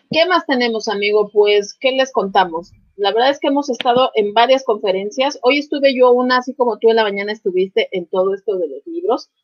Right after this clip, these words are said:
Yo estuve en una de los mitos y realidades sobre los métodos anticonceptivos. La verdad es que estuvo muy, muy interesante con muchos especialistas de Bayer,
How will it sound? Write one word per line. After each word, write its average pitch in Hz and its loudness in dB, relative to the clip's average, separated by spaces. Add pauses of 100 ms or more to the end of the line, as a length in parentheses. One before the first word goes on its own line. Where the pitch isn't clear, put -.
Yo 214 4
estuve 240 2
en 226 0
una 233 0
de 214 0
los 185 -2
mitos 294 0
y 233 0
realidades 196 2
sobre 190 0
los 180 -2
métodos 254 -2
anticonceptivos. 170 -2
La 170 0
verdad 196 4
es 269 -4
que 285 -8
estuvo 254 2
muy, 277 2
muy 233 0
interesante 196 -4
con 180 -4
muchos 233 -6
especialistas 180 -6
de 151 -4
Bayer, 180 0